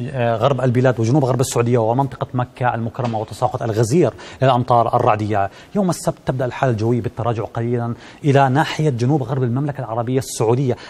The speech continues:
المنخفض ينحسر قليلًا نحو الجنوب، لكن تبقى فرص الأمطار متواجدة في مكة المكرمة والطائف، كذلك مرتفعات جنوب الغرب السعودية تبقى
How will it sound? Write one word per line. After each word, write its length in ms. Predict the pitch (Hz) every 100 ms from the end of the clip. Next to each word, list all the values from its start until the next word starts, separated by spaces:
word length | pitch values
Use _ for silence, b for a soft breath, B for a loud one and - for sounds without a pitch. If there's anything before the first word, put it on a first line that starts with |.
| B
المنخفض 480 | 131 127 208 180 139
ينحسر 380 | 139 - - 160
قليلًا 360 | - 139 165
نحو 280 | 117 117 120
الجنوب، 360 | 110 113 127 151 B B -
لكن 200 | 127 123
تبقى 240 | 151 -
فرص 260 | - 175 -
الأمطار 480 | 131 123 175 156 131
متواجدة 560 | 131 135 147 127 107
في 120 | 117
مكة 220 | 139 143 120
المكرمة 480 | 113 - 135 110
والطائف، 460 | 107 135 - 156 180 B B B
كذلك 380 | - 160 156 143
مرتفعات 580 | 143 139 - 131 135 135
جنوب 160 | 131 143
الغرب 200 | 117 120
السعودية 280 | - 127
تبقى 180 | 147 135